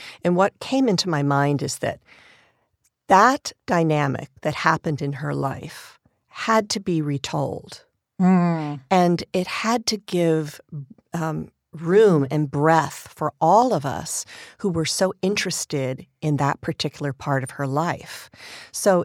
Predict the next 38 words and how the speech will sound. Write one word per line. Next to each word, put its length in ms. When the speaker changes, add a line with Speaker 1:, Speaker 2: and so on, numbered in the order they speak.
Speaker 1:
it's 180
giving 500
new 260
life 680
to, 500
to 120
a 40
situation 680
to 80
help 340
other 200
people, 440
'cause 240
all 200
of 100
us 180
that 160
were, 240
I 60
mean, 180
I 140
worked 340
that 200
case. 380
Speaker 2:
Yeah. 320
Speaker 1:
So, 400
um, 400
all 240
of 100
us 380
didn't 220
understand 720
why 200
it 80
happened 400
this 180
way, 380
but 280